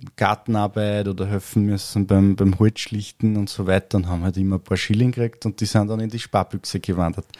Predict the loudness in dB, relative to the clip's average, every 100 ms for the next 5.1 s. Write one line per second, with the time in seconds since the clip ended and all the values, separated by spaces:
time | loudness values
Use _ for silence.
0 | -20 -20 -20 -14 -6 0 0 2 0 2
1 | -2 0 0 -2 0 0 2 0 -2 -2
2 | 0 0 0 -2 0 0 0 -4 -4 -4
3 | -4 -4 -6 0 0 0 -4 -4 -4 -2
4 | 0 2 2 0 -4 0 0 0 0 0
5 | -2